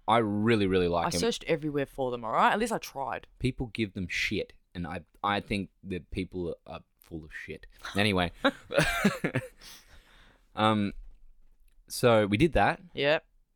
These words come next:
Speaker 1: Then we had Hallow Scream at Luna Park.
Speaker 2: Yep.
Speaker 1: <laughs> And that was a ball. <laughs> That was crazy, but it was a ball. I bet you, you,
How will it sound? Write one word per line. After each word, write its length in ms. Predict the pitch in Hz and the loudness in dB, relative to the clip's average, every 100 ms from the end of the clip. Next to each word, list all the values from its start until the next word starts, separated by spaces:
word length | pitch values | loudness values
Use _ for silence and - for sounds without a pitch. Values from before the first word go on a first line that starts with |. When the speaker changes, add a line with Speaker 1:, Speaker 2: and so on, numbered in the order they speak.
| _ | _
Speaker 1:
Then 520 | 98 107 131 131 120 90 | 0 2 4 2 0 -2
we 140 | 107 | -4
had 260 | 101 95 87 | 0 0 2
Hallow 320 | 104 98 92 | 2 2 2
Scream 580 | 85 - 76 73 76 71 - | -2 -6 -4 -4 -6 -12 -10
at 140 | 82 | -8
Luna 220 | 87 85 82 | -4 -4 -4
Park. 400 | - - - _ _ - | -6 -8 -10 _ _ -8
Speaker 2:
Yep. 260 | 139 104 - | -4 -4 -6
Speaker 1:
<laughs> 640 | _ _ _ _ _ - | _ _ _ _ _ -14
And 140 | - 80 | -12 -8
that 180 | 110 - | -8 -6
was 160 | 85 78 | -6 -6
a 60 | |
ball. 380 | - 82 - - - | -2 -2 -2 -6 -8
<laughs> 100 | - | 4
That 680 | 247 240 - 147 151 208 175 | 4 6 2 2 4 4 4
was 140 | 135 113 | 2 2
crazy, 560 | - 190 156 110 117 | 8 8 8 4 2
but 200 | 101 107 | 6 6
it 80 | 110 | 6
was 140 | - 101 | 4 2
a 60 | |
ball. 280 | 95 107 87 | 4 4 6
I 100 | 92 | 4
bet 180 | 98 127 | 4 4
you, 80 | 101 | 2
you, 320 | 101 107 101 | 2 2 2